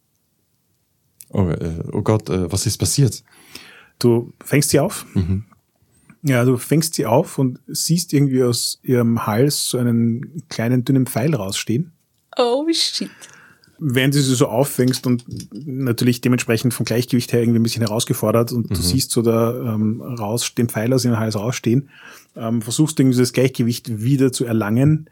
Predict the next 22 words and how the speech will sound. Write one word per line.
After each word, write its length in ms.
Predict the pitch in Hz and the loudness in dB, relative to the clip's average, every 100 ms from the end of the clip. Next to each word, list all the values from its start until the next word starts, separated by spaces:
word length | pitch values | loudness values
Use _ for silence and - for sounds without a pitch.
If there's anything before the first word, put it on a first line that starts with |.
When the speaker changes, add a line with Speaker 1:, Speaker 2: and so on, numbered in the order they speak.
| _ - - _ | _ -20 -20 _
Speaker 2:
stolperst 520 | - - 123 127 131 139 | -8 0 0 2 0 0
ein 160 | 123 | -2
wenig 480 | 117 127 120 - - 160 | 0 0 -2 -8 -14 -12
zum 220 | - 120 | -6 -4
Schreibtisch 520 | 117 117 143 - 127 - | -2 0 -2 -2 -4 0
hin, 420 | 131 139 156 151 | 2 4 4 2
um 300 | - 123 123 | -2 0 0
dich 160 | 120 - | -2 -4
zu 100 | 120 | -4
stabilisieren, 840 | - 110 113 - 139 156 143 143 - - - - - | -2 0 0 0 0 2 0 -2 -12 -20 -20 -20 -6
ähm, 240 | 120 117 | -2 0
Schriftrollen 680 | 117 - - - 113 120 120 | -2 -2 -2 -2 0 2 2
fallen 300 | 120 107 117 110 | 0 0 0 2
runter, 320 | 113 123 113 | 2 2 2
es 200 | 110 - | 0 -2
geht 220 | 110 - | -6 -4
klang, 200 | - 113 | -4 -2
klang, 180 | - 110 | -2 -4
klang. 280 | 107 135 - - _ _ _ _ _ - - - - - | 0 0 -2 -8 _ _ _ _ _ -20 -20 -20 -8 0
Ihr 120 | 165 | 0
sitzt 420 | - - - - | 0 -8 -10 -6
draußen. 480 | 104 110 - 190 202 | -2 0 0 -2 -4